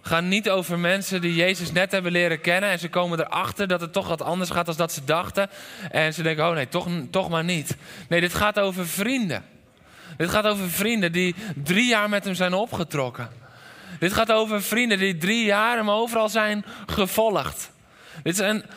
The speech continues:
dit gaat over vrienden die alles voor hem achterlieten om met hem mee te gaan.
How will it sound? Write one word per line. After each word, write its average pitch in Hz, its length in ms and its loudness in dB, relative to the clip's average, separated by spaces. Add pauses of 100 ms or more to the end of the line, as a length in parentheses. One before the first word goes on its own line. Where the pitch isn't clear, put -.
(140)
dit 185 120 0
gaat 220 140 2
over 196 420 0 (300)
vrienden 220 360 0
die 175 140 0
alles 262 300 2
voor 196 180 4
hem 180 220 0
achterlieten 180 960 0 (440)
om 196 200 2
met 214 180 4
hem 214 140 2
mee 240 200 2
te 202 120 -4
gaan. 123 380 -4